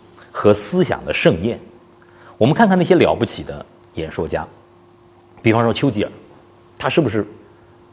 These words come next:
非常的有个性、有魅力，特别擅长于用英语来做长篇的那种荡气回肠的排比句的演讲？他真的是一个语言大师，很有个性，而且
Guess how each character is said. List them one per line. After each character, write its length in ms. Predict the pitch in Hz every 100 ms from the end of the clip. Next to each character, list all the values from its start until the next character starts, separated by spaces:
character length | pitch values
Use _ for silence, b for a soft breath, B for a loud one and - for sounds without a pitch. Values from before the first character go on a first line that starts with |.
| _ _ _ -
非 200 | 156 143
常 160 | 90
的 80 | 85
有 100 | 71
个 260 | - 127 82
性、 200 | - 69
有 140 | 71
魅 220 | 82 87
力， 140 | 71 - - -
特 340 | - - 160 90
别 180 | 78 90
擅 300 | - 101 90
长 240 | 78 87
于 80 | 82
用 220 | 92 90
英 180 | 117 123
语 180 | 80 - B B
来 140 | 82 90
做 360 | - 87 - - -
长 240 | - 101 113
篇 200 | 123 117
的 100 | 95
那 100 | 90
种 140 | 76 - B B B B B B -
荡 220 | - 135
气 220 | - 120
回 220 | - 98
肠 180 | 101 90
的 60 | 87
排 240 | - 87
比 140 | 98 76
句 180 | 95
的 80 | 78
演 180 | 69 73
讲？ 140 | 80 -
他 100 | -
真 160 | 127 175
的 120 | 147
是 120 | 113
一 60 | 90
个 80 | 87
语 160 | 76
言 160 | 71 90
大 180 | 101 78
师， 240 | - 123 - - - -
很 160 | 160
有 100 | 196
个 220 | - 190
性， 200 | - 110
而 100 | 78
且 200 | 92 -